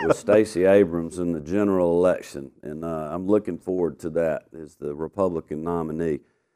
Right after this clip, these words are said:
Speaker 1: But, you know, those same people, I mean, I had to testify in, in Congress, and I, I got kind of, uh, attacked, if you will, by Elijah Cummings
Speaker 2: Mm-hmm.
Speaker 1: about those same issues, being a Republican, pushing the policies that try to suppress the vote,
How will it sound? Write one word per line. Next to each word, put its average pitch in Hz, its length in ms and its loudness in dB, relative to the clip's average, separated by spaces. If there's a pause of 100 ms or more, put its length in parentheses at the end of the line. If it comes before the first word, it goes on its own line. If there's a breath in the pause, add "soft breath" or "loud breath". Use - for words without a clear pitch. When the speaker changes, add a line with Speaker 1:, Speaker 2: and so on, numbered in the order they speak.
(140)
Speaker 1:
But, - 140 -12
you 147 60 2
know, 131 160 6
those 110 180 8
same 143 380 0
people, 123 460 4
I - 20 0
mean, 104 160 0
I 127 100 -2
had 123 120 0
to 90 60 -2
testify 101 720 -2
in, 80 180 -12 (120)
in 90 180 -6
Congress, 95 580 -6
and 78 120 -10
I, 87 220 -6
I 92 140 -6
got 92 280 -2
kind 95 280 -6
of, 78 120 -8
uh, 80 220 -4 (100)
attacked, 101 600 -4
if 90 180 -6
you 87 100 -4
will, 90 240 2
by 82 200 -2
Elijah 85 500 -2
Cummings 85 640 -10
Speaker 2:
Mm-hmm. 87 300 -16
Speaker 1:
about 92 340 2
those 95 200 2
same 95 400 -2
issues, 73 420 -6
being 98 340 0
a 92 40 0
Republican, 82 680 -2 (460)
pushing 113 380 2
the 90 80 -2
policies 85 720 -2
that 80 180 -8
try 90 260 -2
to 82 80 -2
suppress - 680 -4
the 78 100 -6
vote, 76 440 -4